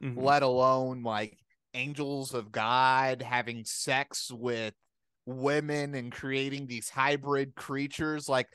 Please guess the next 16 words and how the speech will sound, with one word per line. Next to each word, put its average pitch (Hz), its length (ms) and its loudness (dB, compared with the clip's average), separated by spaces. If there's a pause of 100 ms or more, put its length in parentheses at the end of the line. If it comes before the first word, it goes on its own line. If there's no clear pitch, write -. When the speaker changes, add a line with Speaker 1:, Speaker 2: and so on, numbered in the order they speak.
(240)
Speaker 2:
that's 208 240 2
all 202 460 10
super 240 320 -2
crazy 226 340 4
stuff. 277 380 4 (460)
Speaker 1:
It's 190 360 6 (140)
out 147 320 6
there, 113 240 4
dude. 117 280 2
This 170 220 0
guy, 156 480 6
I 131 140 4
think, 135 340 -2
was 117 640 0
smoking 127 560 0
some, 113 440 -4